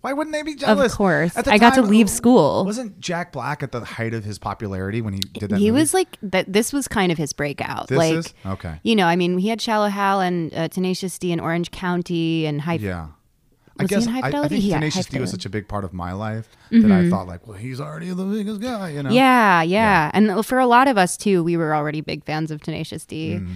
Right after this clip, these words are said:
Speaker 2: um, the, the cast. Um, and I remember, um, <laughs> I remember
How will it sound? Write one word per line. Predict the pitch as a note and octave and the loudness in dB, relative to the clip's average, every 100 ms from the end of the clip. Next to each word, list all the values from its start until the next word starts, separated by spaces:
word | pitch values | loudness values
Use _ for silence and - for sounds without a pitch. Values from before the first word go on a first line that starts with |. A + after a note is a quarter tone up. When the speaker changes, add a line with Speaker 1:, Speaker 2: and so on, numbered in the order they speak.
| E2 - | -8 -4
Speaker 2:
um, | D#3+ D#3 - | -2 -4 -8
the, | D#3+ D#3 D#3 - - | -10 -10 -10 -12 -10
the | D3+ | -10
cast. | - D#3 D3 D3 - - | -8 -6 -4 -6 -12 -8
Um, | E3 D3 C#3+ - - | -6 -6 -10 -14 -8
and | F3+ E3 D#3 - _ _ - | -6 -4 -6 -12 _ _ -10
I | F3 | -6
remember, | F3 F3 E3 E3 D#3+ D#3 D#3 E3+ _ | -4 -4 -4 -4 -4 -4 -8 -12 _
um, | F3+ D#3+ D#3 D#3+ E3 F3+ F3 _ _ _ _ - F#3 | -4 -2 -4 -6 -10 -12 -14 _ _ _ _ -12 -6
<laughs> | E3+ F3+ D3+ D#3+ - C4 - - - | -2 -2 -4 -8 -12 -16 -16 -20 -6
I | F#3+ | 0
remember | G3+ G3+ G3 F#3+ F3+ E3 | 2 2 0 0 0 -2